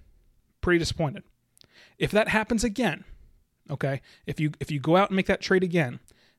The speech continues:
uh, a trade for a player like Paul George to add to this team, and this team, uh, who you know, fails again or doesn't get out of the first round or doesn't get out of the second round or doesn't get, get to the point you want them to get to, uh, you are gonna have to tank. And once you start having to tank,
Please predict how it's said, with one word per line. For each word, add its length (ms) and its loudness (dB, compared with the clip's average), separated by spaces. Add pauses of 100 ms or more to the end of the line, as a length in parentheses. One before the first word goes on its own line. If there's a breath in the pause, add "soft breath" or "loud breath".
(120)
uh, 180 -4 (140)
a 80 -6
trade 280 2
for 140 2
a 60 2
player 260 2
like 200 2
Paul 140 2
George 300 0
to 160 0
add 140 2
to 60 -8
this 140 -4
team, 300 -2 (300 soft breath)
and 120 0
this 120 0
team, 400 0 (360)
uh, 200 -4 (100)
who 300 4 (460)
you 80 -2
know, 80 -4
fails 320 6
again 280 4
or 60 2
doesn't 180 0
get 60 2
out 40 4
of 60 2
the 40 -8
first 180 -2
round 240 2
or 60 4
doesn't 240 0
get 80 0
out 60 4
of 40 0
the 60 -8
second 220 0
round 140 2
or 40 0
doesn't 180 -4
get, 280 -8
get 120 -4
to 80 -6
the 60 0
point 220 -4
you 80 0
want 100 0
them 80 -2
to 40 0
get 100 -2
to, 220 0 (340 loud breath)
uh, 180 -2 (100)
you 320 2
are 80 0
gonna 180 2
have 220 -2
to 80 -6
tank. 360 -10 (320 soft breath)
And 120 -2
once 160 0
you 60 2
start 180 2
having 340 0
to 60 0
tank, 320 -2